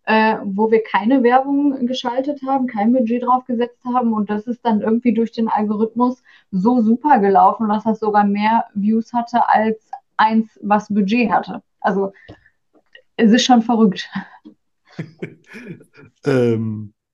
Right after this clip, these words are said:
Speaker 2: ja, äh, zu, zum Thema jetzt noch, äh, verrückt, ich bin grad noch, äh, bei dem letzten Kanal, den, über den wir noch sprechen wollten bei euch, ne? Und zwar V R, was ja tatsächlich ein bisschen verrückt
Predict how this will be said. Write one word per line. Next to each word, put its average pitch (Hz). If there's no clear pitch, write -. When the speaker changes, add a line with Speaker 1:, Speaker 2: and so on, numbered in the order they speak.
Speaker 2:
ja, 104
äh, 107
zu, -
zum 98
Thema 101
jetzt 98
noch, 92
äh, -
verrückt, 120
ich 90
bin 95
grad 92
noch, 87
äh, 90
bei 82
dem 101
letzten 160
Kanal, 104
den, 98
über 87
den 90
wir 90
noch 85
sprechen 95
wollten 78
bei 76
euch, 90
ne? 113
Und 98
zwar 85
V 95
R, 107
was 104
ja 95
tatsächlich -
ein 90
bisschen 98
verrückt 78